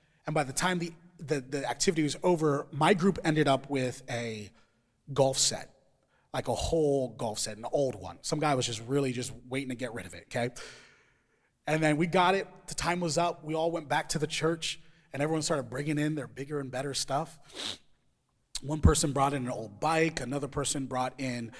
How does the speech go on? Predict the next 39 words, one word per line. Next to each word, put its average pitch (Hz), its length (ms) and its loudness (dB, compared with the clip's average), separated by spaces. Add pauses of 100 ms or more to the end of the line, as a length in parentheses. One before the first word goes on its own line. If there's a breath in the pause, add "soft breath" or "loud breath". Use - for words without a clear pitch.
(200 loud breath)
um, 101 580 -8 (120)
um, 95 520 -12 (140)
I 135 80 -6
think, 147 200 -6
like, 120 180 -6
a, 117 120 -6 (140)
an 117 240 -6
old 127 400 -6 (200)
toy, 151 540 2 (480 loud breath)
uh, 117 200 -4 (400)
an 127 180 -6
old 151 240 2
dollhouse, 127 840 0
like, 127 120 -6
literally 143 320 0
made 131 180 0
of 104 120 -4
wood, 110 300 -4
a 110 80 -8
dollhouse. 104 560 -4
They 123 80 -6
brought 127 240 -2
that 127 160 2
in. 123 160 -2 (340 loud breath)
We 139 100 0
brought 139 200 6
in 135 60 -2
the 131 80 -4
golf 127 260 -4
clubs. 120 460 -6 (560 loud breath)
A 139 100 2
group 139 380 0
was 196 200 6
offered 180 540 4
a 143 80 -4
car 170 360 4
that 151 180 0
didn't 139 320 -4
work. 107 340 -8